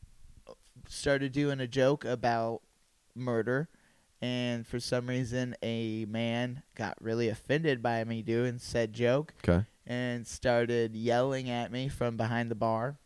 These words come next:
Speaker 1: Well, from, no, from the bar. He
Speaker 2: Oh,
Speaker 1: was
Speaker 2: okay.
Speaker 1: just on the other side. It was, like, wrapped around.
Speaker 2: Yeah.
Speaker 1: And he started saying, he,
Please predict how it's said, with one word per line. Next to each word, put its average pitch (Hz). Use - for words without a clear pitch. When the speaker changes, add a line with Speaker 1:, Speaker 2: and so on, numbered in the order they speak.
Speaker 1:
Well, 113
from, 139
no, 127
from 127
the 120
bar. 113
He 110
Speaker 2:
Oh, 98
Speaker 1:
was 120
Speaker 2:
okay. 87
Speaker 1:
just -
on 113
the 113
other 107
side. 110
It 127
was, 104
like, 113
wrapped 110
around. 117
Speaker 2:
Yeah. 78
Speaker 1:
And 135
he 143
started 139
saying, 131
he, 123